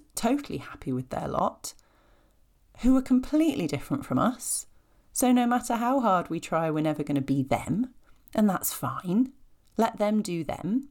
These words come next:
and you can do you. But when we see these people clearly as separate from us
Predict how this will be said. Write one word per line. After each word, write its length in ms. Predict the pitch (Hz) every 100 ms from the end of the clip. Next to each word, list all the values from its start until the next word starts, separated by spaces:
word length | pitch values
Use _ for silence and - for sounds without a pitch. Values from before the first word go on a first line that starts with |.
| - - _ -
and 160 | 226 226
you 80 | 214
can 160 | -
do 120 | 233
you. 400 | 254 269 - - - _ _ _ _ _ _ _ _ - - - - -
But 160 | - -
when 260 | 208 240
we 140 | 254 254
see 560 | - - - 233 240
these 260 | 226 165 156
people 500 | - 151 147 - -
clearly 880 | - - - 185 185 147 151 - - _ _ _ _ _ _ _ _ _ _ _ _ - _ _ _ _ _ _ -
as 140 | 190
separate 720 | - - 214 - - - -
from 220 | - -
us 540 | - - - - -